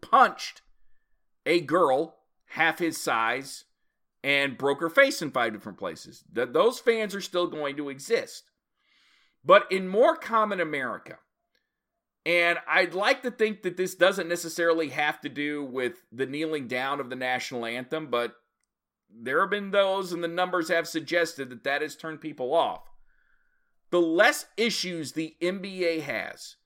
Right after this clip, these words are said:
and the more people feel queasy about supporting guys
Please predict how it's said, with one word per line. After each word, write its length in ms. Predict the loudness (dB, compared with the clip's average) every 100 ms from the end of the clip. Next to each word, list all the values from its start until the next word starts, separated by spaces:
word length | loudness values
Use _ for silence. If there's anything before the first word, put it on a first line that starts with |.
| _ _ _
and 200 | -4 0
the 60 | 0
more 360 | 2 6 6
people 480 | 4 -6 -8 -4 -4
feel 340 | -6 -2 0
queasy 840 | 0 -6 -14 -6 -4 -4 -10 -14 _ _ _ _ _ -4
about 320 | 0 0 -2
supporting 720 | -6 -8 -8 0 2 2 0
guys 720 | 4 4 4 2 -2 -6 -12